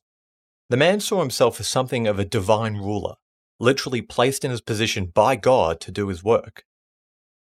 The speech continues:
Theodore's vision of his realm was the Ethiopia of ancient times,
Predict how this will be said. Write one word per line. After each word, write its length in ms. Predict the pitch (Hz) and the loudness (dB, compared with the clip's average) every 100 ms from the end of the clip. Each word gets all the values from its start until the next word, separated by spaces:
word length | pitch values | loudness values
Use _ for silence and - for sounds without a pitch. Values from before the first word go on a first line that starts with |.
| _ - | _ 0
Theodore's 420 | 185 214 180 98 | 4 6 6 4
vision 420 | 104 120 110 82 | 0 0 -2 -2
of 100 | 82 | -4
his 160 | 87 90 | -6 0
realm 380 | 104 104 87 | 2 2 0
was 240 | 92 92 92 | -4 -6 -6
the 280 | 98 98 123 | -6 -4 -6
Ethiopia 520 | 139 147 139 123 101 | -4 0 2 2 0
of 80 | - | 0
ancient 360 | 104 104 - - | -4 -6 -10 -8
times, 500 | 92 - 98 - | -10 -10 -12 -14